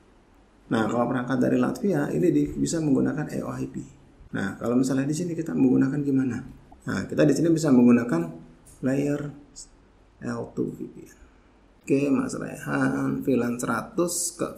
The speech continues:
V lan seratus. Apakah bisa, Pak, ke host B, ke host A? Bisa, seperti tadi diinformasikan ya.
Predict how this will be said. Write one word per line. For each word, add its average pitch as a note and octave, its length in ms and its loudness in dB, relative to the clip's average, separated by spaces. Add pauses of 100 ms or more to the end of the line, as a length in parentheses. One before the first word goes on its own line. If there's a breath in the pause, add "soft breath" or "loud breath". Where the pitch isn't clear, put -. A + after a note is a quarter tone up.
V C3 160 2
lan B2+ 320 0
seratus. - 880 -10
Apakah C3+ 320 -6
bisa, - 400 -6
Pak, - 240 -14
ke - 40 -8 (120)
host - 240 -6
B, - 80 -4
ke - 80 -12
host - 400 -12
A? - 80 -18
Bisa, - 560 -2
seperti C3 400 -4
tadi B2 240 0
diinformasikan B2 720 -4
ya. - 160 -14